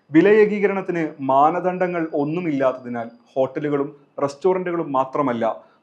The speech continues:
മാളുകളും സിനിമാശാലകളുമെല്ലാം ഈടാക്കുന്നത് വളരെ വലിയ വിലയാണ്. മൾട്ടിപ്ലക്സ് തിയേറ്ററുകളിൽ ഒരു കൂട് പോപ്കോണിന്റെ വില മുന്നൂറ് രൂപയ്ക്ക് മുകളിലാണ് എന്നത് ഞെട്ടിക്കുന്ന വസ്തുതയാണ്.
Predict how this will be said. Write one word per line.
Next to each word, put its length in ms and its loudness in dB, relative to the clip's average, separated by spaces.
മാളുകളും 640 4
സിനിമാശാലകളുമെല്ലാം 1300 2
ഈടാക്കുന്നത് 600 -2
വളരെ 500 0
വലിയ 440 0
വിലയാണ്. 480 -6
മൾട്ടിപ്ലക്സ് 600 0
തിയേറ്ററുകളിൽ 500 0
ഒരു 160 2
കൂട് 240 0
പോപ്കോണിന്റെ 540 -2
വില 320 0
മുന്നൂറ് 760 -4
രൂപയ്ക്ക് 400 -4
മുകളിലാണ് 640 -2
എന്നത് 320 -12
ഞെട്ടിക്കുന്ന 540 -8
വസ്തുതയാണ്. 680 -8